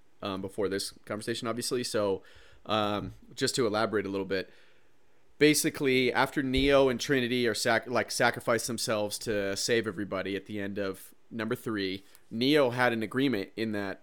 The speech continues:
whole situation with the machines that there would be a lasting peace, that the machines would honor a peace with the humans. The machines did so,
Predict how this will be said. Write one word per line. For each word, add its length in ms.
whole 140
situation 720
with 200
the 60
machines 560
that 120
there 120
would 120
be 120
a 60
lasting 420
peace, 400
that 180
the 60
machines 420
would 160
honor 260
a 60
peace 460
with 200
the 60
humans. 520
The 80
machines 520
did 240
so, 340